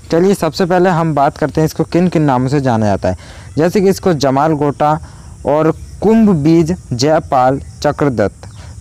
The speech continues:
इन सभी नामों से जो है इसको जाना जाता है, और आज हम आपको इसके फ़ायदे के बारे में बता रहे हैं। देखिए, सबसे पहले जो है इसका हम आपको बता रहे हैं, चर्म रोग के अंदर काफ़ी ज़्यादा जो है ये उपयोगी है।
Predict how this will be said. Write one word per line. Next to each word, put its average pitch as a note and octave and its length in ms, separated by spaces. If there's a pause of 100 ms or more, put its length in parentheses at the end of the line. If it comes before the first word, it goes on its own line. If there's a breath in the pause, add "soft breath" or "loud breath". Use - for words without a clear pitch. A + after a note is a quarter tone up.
(260)
इन G#3 160
सभी F#3 280
नामों E3 260
से D#3+ 140
जो D3 140
है D3+ 120
इसको D#3 280
जाना C3 320
जाता C#3+ 280
है, C#3+ 140
और D#3 280
आज D#3+ 320
हम D#3 240
आपको C#3 380
इसके C3 320 (340)
फ़ायदे C3+ 340
के C3+ 100
बारे A#2+ 240
में B2 160
बता A#2+ 240
रहे C#3+ 200
हैं। D3 240 (1200 loud breath)
देखिए, F3 280
सबसे G3 300
पहले F3+ 260
जो E3+ 120
है E3 240 (680 loud breath)
इसका E3 260
हम F3 140
आपको D3+ 280
बता C#3+ 220
रहे D#3 160
हैं, G#3 80 (220)
चर्म F#3+ 400
रोग F#3 300
के E3+ 60
अंदर C#3 260
काफ़ी D3+ 380
ज़्यादा C#3+ 380 (160)
जो C3 160
है C#3 160
ये C3+ 100
उपयोगी B2+ 460
है। C#3 200